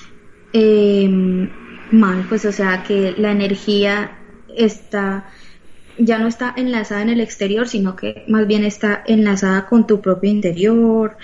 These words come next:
ya no quieres socializar tanto, no estás tan amable con todo el mundo, es una fase en donde estamos como más conflictivas porque estamos más sensibles, porque todo nos afecta un poco más,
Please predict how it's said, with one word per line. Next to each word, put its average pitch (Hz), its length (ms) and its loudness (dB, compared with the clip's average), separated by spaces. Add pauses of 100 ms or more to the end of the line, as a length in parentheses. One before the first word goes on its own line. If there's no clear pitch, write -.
(100)
ya 202 220 2
no 196 120 0
quieres 214 300 0
socializar 196 720 -4
tanto, 220 840 0 (340)
no 220 140 4
estás 220 460 -4
tan 226 140 0
amable 196 400 -4
con 196 220 -2
todo 190 180 0
el 185 280 0
mundo, 214 680 6
es 208 100 0
una 208 220 2
fase 202 380 -2
en 208 180 2
donde 202 200 2
estamos 190 300 2
como 208 180 4
más 190 200 4
conflictivas 196 920 0
porque 190 320 -2
estamos 196 320 0
más 196 260 2
sensibles, 190 1040 2 (260)
porque 202 240 -2
todo 190 240 2
nos 185 220 0
afecta 190 680 -2
un 196 180 0 (160)
poco 202 540 -4 (380)
más, 202 880 2